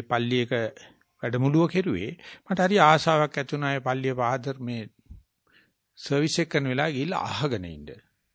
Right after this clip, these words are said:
ඊට පස්සේ මම ළඟ හිටියෙත් කතෝලික එක්කෙනෙක් මේ උපස්ථාන ඉවසක කිසි ප්‍රශ්නයක් නැහැ. සාංශ ප්‍රශ්නයක් වෙන්න බෑ.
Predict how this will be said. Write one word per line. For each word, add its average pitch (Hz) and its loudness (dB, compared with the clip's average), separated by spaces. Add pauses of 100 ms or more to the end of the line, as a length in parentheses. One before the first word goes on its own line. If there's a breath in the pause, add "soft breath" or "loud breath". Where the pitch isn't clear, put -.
(1500)
ඊට 143 -6
පස්සේ 151 -4
මම 143 0
ළඟ 135 -2
හිටියෙත් 131 -2
කතෝලික 123 -2
එක්කෙනෙක් 110 -6
මේ 92 -10
උපස්ථාන 180 -6
ඉවසක 208 -4
කිසි 185 -2
ප්‍රශ්නයක් 143 -6
නැහැ. 127 -4
සාංශ 127 -6
ප්‍රශ්නයක් 156 -4
වෙන්න 143 -6
බෑ. 143 0